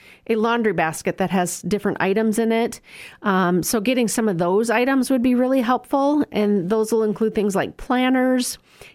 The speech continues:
insulated coffee mugs, um, hairbrush sets,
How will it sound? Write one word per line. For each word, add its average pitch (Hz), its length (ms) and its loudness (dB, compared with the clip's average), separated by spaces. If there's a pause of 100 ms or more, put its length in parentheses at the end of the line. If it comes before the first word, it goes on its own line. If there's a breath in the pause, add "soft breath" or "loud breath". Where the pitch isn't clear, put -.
(100)
insulated 226 580 0
coffee 269 400 0
mugs, 240 640 0 (360 loud breath)
um, 180 260 0
hairbrush 226 640 0
sets, - 640 -4